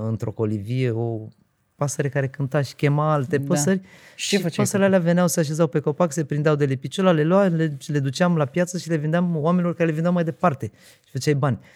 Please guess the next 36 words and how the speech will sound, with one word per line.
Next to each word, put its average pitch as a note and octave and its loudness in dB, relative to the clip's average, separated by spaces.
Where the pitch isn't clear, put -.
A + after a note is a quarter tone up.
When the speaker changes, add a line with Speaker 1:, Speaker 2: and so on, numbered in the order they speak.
Speaker 1:
Era B2 2
sezon C3 0
de A2+ 0
tei, F#3 0
culegeai F#3 2
tei. F#3 2
Cred A#2 6
că - -16
am D#3 0
mai C#3 2
zis B2+ 0
poveștile A2+ -4
astea A2 -4
de A2 -2
multe A2+ -2
ori. G2 -2
Știi? - -2
Și F#3+ -2
duceam G3 -2
teiul F3+ 0
ăla, E3 4
te G#3 0
descurcai. G3 0
Speaker 2:
Mișto. C#3+ 0
Speaker 1:
Mai D#3 4
făceai F3 4
părinții F3 4
la D3+ 2
buzunare, D#3 2
adică E3+ 0
de-astea. F#3 -2
Speaker 2:
Deci F3+ -6
ești A3 2
crescut, G3+ -2
uh, F#3 2
descurcăreț. E3+ 0